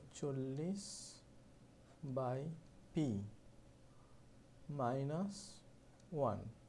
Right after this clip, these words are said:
মাইনাস ওয়ান, ওয়ানটা এপাশে নেওয়া হলো, আর চার দিয়ে একশো কাটলে টোয়েন্টি ফাইভ, তাহলে টোয়েন্টি ফাইভ নিচে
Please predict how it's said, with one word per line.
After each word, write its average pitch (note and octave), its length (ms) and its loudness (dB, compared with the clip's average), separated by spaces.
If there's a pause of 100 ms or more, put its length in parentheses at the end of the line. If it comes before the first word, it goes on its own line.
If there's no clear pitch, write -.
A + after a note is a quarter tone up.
(3000)
মাইনাস C#3 480 4 (260)
ওয়ান, A#2+ 200 6 (540)
ওয়ানটা C#3 380 8
এপাশে C#3 280 0
নেওয়া D3+ 200 2
হলো, D#3 160 2 (880)
আর A#2+ 220 6 (300)
চার C3+ 200 8 (180)
দিয়ে D#3 180 4 (120)
একশো C#3+ 260 -4
কাটলে D3+ 260 4 (100)
টোয়েন্টি C#3 340 4 (100)
ফাইভ, A2 220 2 (720)
তাহলে D#3 260 0
টোয়েন্টি D3 300 2
ফাইভ D#3+ 140 6 (140)
নিচে C#3 240 4